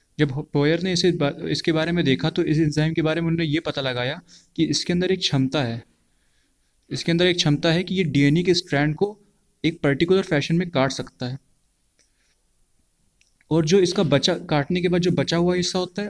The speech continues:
उसे, वो जो end होता है बचा हुआ, उसे कहते हैं sticky end। दूसरी तरफ अगर हम लोग Stanley Cohen की बात करें तो इन्होंने एक small circular structure डीएनए का पता लगाया था, जिसका नाम था plasmid। और ये जो plasmid है,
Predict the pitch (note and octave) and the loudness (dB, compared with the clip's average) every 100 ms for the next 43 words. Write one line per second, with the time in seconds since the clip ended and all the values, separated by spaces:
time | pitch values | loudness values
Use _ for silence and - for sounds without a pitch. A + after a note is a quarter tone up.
0 | - C#3 F#3 G3+ - _ _ _ - D3 | -6 -4 -2 -2 -6 _ _ _ -2 2
1 | E3+ F3+ E3+ F3+ D#3+ C#3+ C3 B2+ C3 B2 | 2 2 2 2 2 2 0 0 0 -2
2 | C#3 C3 E3 D3+ F#3 F3 - B2 - B2+ | -2 -2 0 0 0 -2 -2 -6 -2 -2
3 | A2+ B2 - _ _ _ _ _ _ C#3 | -2 -8 -18 _ _ _ _ _ _ -4
4 | C3 F3 F#3 F#3+ - D3 E3+ F3+ F3+ - | 0 0 0 -4 -4 -4 -4 -6 -6 -4
5 | C#3+ D#3+ E3+ D3 E3 E3+ C#3+ C3 C3 B2+ | 0 0 0 0 0 0 -2 -4 -8 -10
6 | - _ _ _ - E3+ D3+ D3 F3 G#3 | -10 _ _ _ -10 -6 -2 0 2 0
7 | G#3+ - _ _ _ - F3 F3 - - | -2 -10 _ _ _ -6 -6 -6 -10 -4
8 | D3 D#3+ F#3 - D#3 C3 D#3+ F3 - C#3+ | -2 0 -4 -6 -8 -6 -2 0 -2 -4
9 | - C#3+ B2+ C3+ C3+ C3 C3 B2 _ _ | -4 -4 -2 -2 -2 -2 -4 -8 _ _
10 | - C3+ C3 C3 B2+ B2+ B2+ - D3 D3 | -8 -2 -2 0 -2 -2 -4 -2 -2 -2
11 | D3 F3 - C3 A#2+ - B2+ A#2 - _ | -4 -8 -6 -4 -4 -4 -2 -4 -8 _
12 | _ _ _ _ _ _ - C3+ C3 F3+ | _ _ _ _ _ _ -4 -2 2 2
13 | F3 F3 - - C#3+ C3+ F3 F#3 C3 B2 | 2 -2 -6 -4 -2 -2 -2 -2 -4 -6